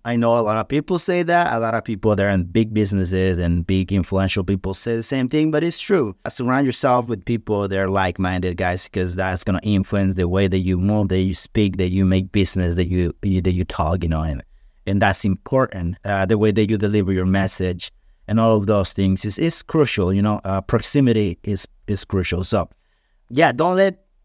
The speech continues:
like, negative things, uh, take you down. If you post a video that you put a lot of work into it, uh, and you don't see the results that you wanted,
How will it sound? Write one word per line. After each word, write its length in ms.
like, 360
negative 380
things, 400
uh, 160
take 260
you 60
down. 260
If 140
you 100
post 300
a 40
video 300
that 100
you 120
put 160
a 60
lot 160
of 80
work 260
into 260
it, 240
uh, 260
and 180
you 80
don't 140
see 100
the 100
results 440
that 100
you 280
wanted, 460